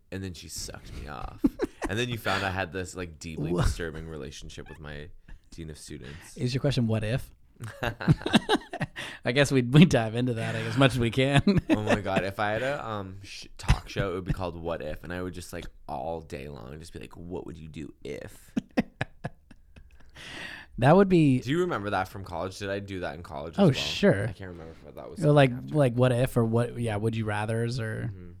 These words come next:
Speaker 2: all of that. Sure. That's a show. I'd listen. Um, all right. Number fourteen. Uh, what are you doing that you wish you weren't?
Speaker 1: Um, I don't know, like, w-,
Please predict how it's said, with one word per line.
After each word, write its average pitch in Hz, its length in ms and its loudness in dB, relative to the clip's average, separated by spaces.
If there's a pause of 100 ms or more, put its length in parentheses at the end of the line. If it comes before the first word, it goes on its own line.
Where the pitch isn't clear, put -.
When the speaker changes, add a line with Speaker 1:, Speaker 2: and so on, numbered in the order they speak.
Speaker 2:
all 123 160 2
of 120 80 -8
that. 107 240 -10
Sure. 120 360 -8
That's 123 200 -10
a 175 40 -2
show. 107 360 -6 (100)
I'd 110 140 -10
listen. 123 320 -10 (1120)
Um, 127 500 0 (160)
all 160 80 2
right. 127 160 -2 (260)
Number 147 160 -2
fourteen. 156 640 2
Uh, 135 160 6
what 131 220 4
are 165 40 6
you 180 140 6
doing 151 600 4
that 135 160 -4
you 127 100 4
wish 139 240 2
you 131 80 4
weren't? 120 460 -2 (1600)
Speaker 1:
Um, 95 300 -6
I 131 40 -10
don't 139 120 -10
know, 98 80 -10
like, 82 100 -12
w-, 82 300 -14